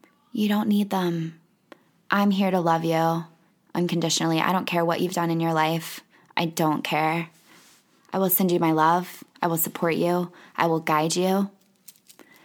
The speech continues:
You don't need help. You don't need to be saved. You might need some support and some guidance, and I've got you there. And there are an abundance of people who,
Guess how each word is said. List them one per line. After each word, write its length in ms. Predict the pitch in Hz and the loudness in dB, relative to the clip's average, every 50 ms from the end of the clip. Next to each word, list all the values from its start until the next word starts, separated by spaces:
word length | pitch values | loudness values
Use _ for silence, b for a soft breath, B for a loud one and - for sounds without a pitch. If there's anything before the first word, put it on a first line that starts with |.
| B B B B B B B _ | B B B B B B B _
You 140 | - 190 190 | 0 2 2
don't 180 | 190 202 - 202 | 4 4 4 4
need 200 | 202 202 202 - | 4 4 4 2
help. 560 | - - - 160 160 185 233 - - - - | 0 0 2 2 2 2 0 -2 -4 -6 -6
You 80 | 202 196 | -2 -2
don't 160 | 180 175 175 | 0 0 0
need 140 | 185 185 - | -2 -2 -4
to 100 | - 180 | -4 -4
be 100 | 185 170 | -4 -4
saved. 800 | - - - - 156 165 165 170 180 175 - - - - - - _ _ _ _ b b b b b b b b b _ _ _ _ _ _ _ | -2 -2 -2 0 0 0 0 -2 -2 -4 -6 -10 -12 -14 -14 -16 _ _ _ _ b b b b b b b b b _ _ _ _ _ _ _
You 160 | - 196 190 185 | -4 -2 0 0
might 160 | 185 175 170 | 2 0 0
need 160 | 180 190 185 | 0 0 0
some 160 | - - 202 | 0 0 0
support 420 | 180 - 190 185 - - 175 175 - | 0 -2 -2 -4 -2 -2 0 0 0
and 140 | 185 180 | -2 -4
some 160 | - - 175 165 | -4 -4 -4 -2
guidance, 760 | 160 151 151 160 170 190 208 226 220 - - - - - - _ b b b b b b b b | -2 -2 -2 0 0 0 0 0 -2 -4 -6 -8 -8 -10 -12 _ b b b b b b b b
and 160 | 190 190 185 | -2 0 0
I've 160 | 180 180 175 | 0 0 0
got 220 | - 165 160 156 - | 0 0 0 0 0
you 160 | 180 180 185 | 0 -2 0
there. 400 | 175 160 160 165 175 202 214 214 - _ _ _ _ B B B B B B | 0 0 0 0 0 0 -2 -2 -6 _ _ _ _ B B B B B B
And 180 | B 175 175 | B 0 2
there 140 | 175 175 175 | 4 4 4
are 460 | 151 - 170 170 170 170 170 170 170 - B B B B B B | 4 4 4 4 4 4 2 0 -2 -6 B B B B B B
an 100 | 175 175 | -4 -2
abundance 1200 | 175 175 175 - _ _ - 175 170 175 170 180 185 180 185 180 175 175 180 175 - - - - | -2 -4 -6 -10 _ _ -6 -4 -2 0 0 0 0 0 0 0 0 0 0 -2 -4 -6 -4 -4
of 180 | 170 165 - | -6 -6 -6
people 600 | - - - 175 170 - 202 220 233 254 262 254 254 B B B B B B | -6 -4 -4 -4 -2 0 0 2 2 2 0 -2 -6 B B B B B B
who, 380 | - 196 180 180 180 180 180 | -2 0 2 2 2 2 0